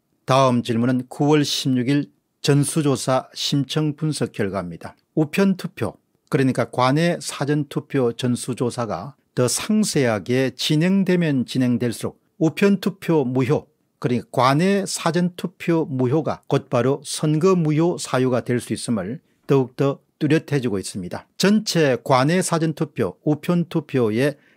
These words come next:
사십 점 사 퍼센트인 백십만 육백칠십이 건이 조작될 가능성이 매우 높은 것으로 그렇게 판명되고, 그것을 바로 국토본이 발표했습니다.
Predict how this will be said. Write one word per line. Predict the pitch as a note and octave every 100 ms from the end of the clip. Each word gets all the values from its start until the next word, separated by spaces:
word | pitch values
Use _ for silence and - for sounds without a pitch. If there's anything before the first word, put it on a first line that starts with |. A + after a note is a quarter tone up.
| -
사십 | - - C#3+ C#3 A3+ -
점 | - F3 C#3+
사 | A#2+ - C#3 C#3+
퍼센트인 | G3 F#3 C#3+ G#2+ B2+ G2 - _ -
백십만 | D#3 - - - G3+ G3 F#3+ D#3+
육백칠십이 | E3 - G3 F3+ - G3 F3 G3 - C3 B2+
건이 | F#3+ D#3 F2+ -
조작될 | D3 C#3+ F#3 F#3 - F#3 C#3+ -
가능성이 | A2+ A2+ A2+ - A#2+ D#3 F3+ D#3
매우 | A#2 C#3 F#3
높은 | E3+ - C3+
것으로 | B2 A#2 A2+ F2+ B2 - _ _
그렇게 | - G2+ G2 - A#2+ B2 _
판명되고, | - B2+ A#2+ A#2 A2 G#2+ A2+ A#2+ C3 - -
그것을 | B2 C3+ C#3+ G#2+ G#2+ D#3 _
바로 | - G2 G#2 -
국토본이 | C3+ - C3 A#2+ A2 B2 D3 - -
발표했습니다. | A2 G2 G#2 F#2 - F2 E2+ G2+